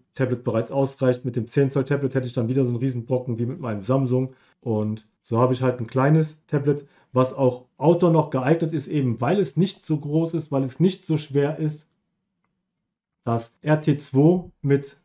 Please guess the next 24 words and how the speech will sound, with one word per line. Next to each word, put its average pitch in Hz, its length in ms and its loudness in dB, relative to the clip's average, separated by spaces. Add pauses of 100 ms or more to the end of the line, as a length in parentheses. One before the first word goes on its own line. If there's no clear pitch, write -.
dem 113 180 -2
großen 160 400 2
Akku, 156 340 -2
das 127 380 -4
wiegt 147 380 -2
fast 165 320 -2
ein 135 200 -2
Kilo, 135 360 2
also 107 160 -8
ich 110 100 -16
glaub 127 240 -2
neunhundert 147 580 2
Gramm 147 300 0
oder 120 120 -4
neunhundertfünfzig 139 840 -4
Gramm. 139 400 -2 (320)
Hier 131 140 0
liegen 135 240 2
wir 123 100 2
bei 131 140 -2
etwas 127 240 -8
über 117 220 -4
fünfhundert 151 480 -2
Gramm, 135 340 -4